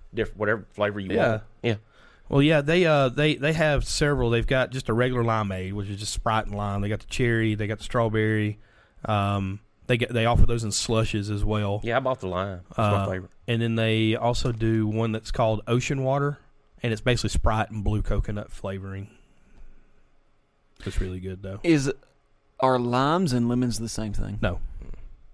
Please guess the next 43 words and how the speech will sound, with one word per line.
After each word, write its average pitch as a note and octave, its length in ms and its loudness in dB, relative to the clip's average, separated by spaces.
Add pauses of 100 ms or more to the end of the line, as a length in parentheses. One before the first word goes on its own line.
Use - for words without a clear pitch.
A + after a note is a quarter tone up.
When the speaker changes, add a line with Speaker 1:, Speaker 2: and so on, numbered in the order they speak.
(540)
Speaker 1:
I B2 60 8
was B2+ 100 4
just B2+ 160 -4
at F#2 100 -6
the - 60 -20
store. E2 440 -6
They're E2 140 -10
not. D#2 300 -12 (560)
Speaker 2:
One's B2 160 6
green, G2+ 240 2
one's G2 120 -2
yellow. G2 260 -6 (1080)
Speaker 3:
Okay, B2 220 2
but G#2 140 0
what A#2+ 200 2
does B2 180 2
a A2+ 300 2
unripened A2 640 0
lemon A2 300 -2
look F#2 180 -8
like? C2 220 -8 (520)
Speaker 2:
Uh, A#2+ 320 2 (100)
an A2+ 120 -2
unripened A#2+ 580 2
lemon A#2 360 -2
looks G#2+ 260 -6
kinda G#2+ 260 -6
like A2 220 -4
a B2 60 -4
lime. D3 280 -4 (180)
Speaker 3:
And G#2 120 -4
what A2+ 100 2
happens A#2 280 2
when A#2 100 2
a A2 60 0
lime A2 400 -4
gets G#2+ 180 -6
overripe? G2+ 540 -4 (920)
Speaker 2:
It - 60 -10
starts - 220 -4
turning A2 240 0
back A#2+ 200 -6
yellow. - 220 -4